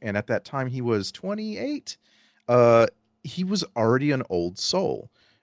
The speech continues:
And I, I couldn't help thinking about how his comedy, y-, you know, he, it always comes back around to this reflections of an old man.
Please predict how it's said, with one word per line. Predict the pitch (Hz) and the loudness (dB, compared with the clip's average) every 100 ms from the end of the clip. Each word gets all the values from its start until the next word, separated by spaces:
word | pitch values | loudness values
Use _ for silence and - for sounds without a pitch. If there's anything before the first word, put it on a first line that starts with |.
| _ | _
And | 120 120 120 117 - _ _ - | 0 2 2 -2 -6 _ _ -6
I, | 117 | -2
I | 127 | 0
couldn't | 123 - 233 240 139 | -2 -4 -4 -4 -4
help | 151 147 | -2 -4
thinking | - 147 139 131 | -4 -10 -8 -8
about | 92 92 90 - | -4 -2 -2 -2
how | 95 92 87 87 _ _ _ | -2 0 0 -4 _ _ _
his | 127 110 104 - | -2 0 -2 -6
comedy, | - 175 226 131 80 76 92 - _ _ - | -2 0 0 0 -2 -6 -10 -14 _ _ -12
y-, | 110 - | -12 -10
you | 107 113 | -6 -2
know, | 107 104 | 0 -2
he, | 117 | -2
it | 135 - - | -4 -6 0
always | 127 151 160 135 | 2 4 2 0
comes | - 131 117 | -4 -6 -4
back | 107 110 - | 0 0 0
around | 95 98 104 101 92 | -4 -2 -2 -2 -6
to | - 90 | -8 -6
this | 90 87 - _ _ - | -4 -4 -8 _ _ -2
reflections | 104 - - 107 - 127 107 101 | 0 0 0 -2 -2 -6 -4 -2
of | 92 | -2
an | 90 | -2
old | 87 87 85 | -2 -2 -2
man. | 82 80 78 69 - | -6 -6 -6 -8 -12